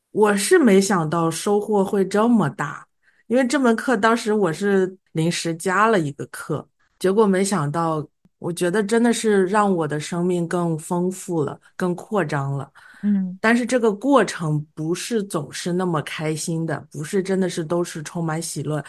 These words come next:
Speaker 1: 但我反而觉得就是因为充满了这样的挣扎情绪，然后又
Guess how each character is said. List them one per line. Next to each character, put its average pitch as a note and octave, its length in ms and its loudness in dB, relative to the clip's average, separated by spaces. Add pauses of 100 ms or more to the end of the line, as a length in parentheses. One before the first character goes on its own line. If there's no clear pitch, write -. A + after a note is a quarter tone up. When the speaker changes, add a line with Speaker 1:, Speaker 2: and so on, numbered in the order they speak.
(200)
Speaker 1:
但 D#4+ 180 2
我 D#4+ 100 2
反 D4 200 -2
而 F3+ 200 2 (220)
觉 D#3 220 0
得 F#3+ 200 2 (220)
就 D4 160 4
是 C4 160 0
因 G#3+ 200 2
为 F#3+ 280 2 (280)
充 A#3+ 220 0
满 G3+ 200 2
了 D3+ 120 -2
这 G3 200 0
样 G3 200 0
的 F3 120 -2
挣 G3+ 280 0
扎 D3+ 260 -2
情 D3+ 420 -4
绪， F#3 260 0
然 D3 300 -2
后 G3+ 180 -2
又 G3 340 2